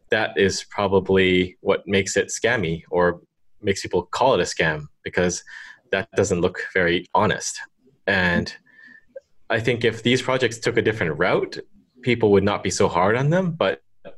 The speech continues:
I mean, there's just, like, a long track record of Ethereum promising things and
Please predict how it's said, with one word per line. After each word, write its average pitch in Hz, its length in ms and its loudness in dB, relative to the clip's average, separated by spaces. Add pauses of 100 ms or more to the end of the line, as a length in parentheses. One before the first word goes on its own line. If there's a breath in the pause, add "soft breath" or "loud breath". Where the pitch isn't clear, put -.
(500 loud breath)
I - 60 -2
mean, 110 120 2
there's 143 200 2
just, 151 180 2
like, 117 160 0
a 98 80 2
long 127 340 4
track 120 300 -4
record 95 320 2
of 92 120 2
Ethereum 101 360 2
promising 110 560 0
things 87 300 0
and 82 280 -2